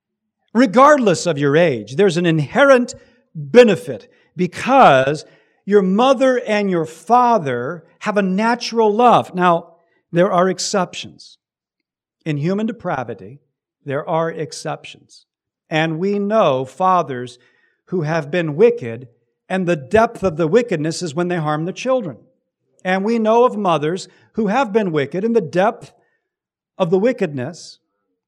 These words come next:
is when they harm the children. I remember back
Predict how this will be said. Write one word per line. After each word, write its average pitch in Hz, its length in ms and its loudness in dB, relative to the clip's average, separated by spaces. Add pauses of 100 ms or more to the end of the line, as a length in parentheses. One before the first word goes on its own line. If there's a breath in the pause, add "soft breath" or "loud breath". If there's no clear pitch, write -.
(180)
is 156 100 -14
when 170 120 -8
they 165 60 -6
harm 147 240 -8
the 147 60 -10
children. 139 400 -10 (2000)
I 120 120 -2
remember 143 400 0
back 127 460 -4